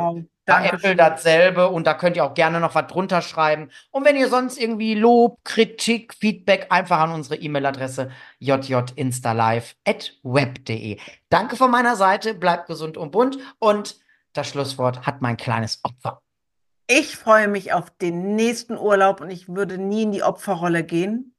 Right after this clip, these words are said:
Speaker 1: ja, sondern wir wollten euch einfach unterhalten mit diesen Geschichten, die wirklich sich so zugetragen haben.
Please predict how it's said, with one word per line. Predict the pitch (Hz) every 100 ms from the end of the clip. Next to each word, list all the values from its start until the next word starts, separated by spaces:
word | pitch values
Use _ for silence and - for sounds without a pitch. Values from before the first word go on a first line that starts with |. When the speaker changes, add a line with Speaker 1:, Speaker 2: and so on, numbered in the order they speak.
| -
Speaker 1:
ja, | 190 185 240 254
sondern | 214 190 185
wir | 185 175
wollten | 185 190
euch | 139 190
einfach | 175 185 185
unterhalten | 185 190 180 180 202 208 180
mit | 190 185
diesen | 208 185 214
Geschichten, | 202 202 208 208 190
die | 180 170
wirklich | 190 202 190
sich | 202 196
so | 196
zugetragen | 190 - 208 - 190 - 170 160 160
haben. | 160 160 180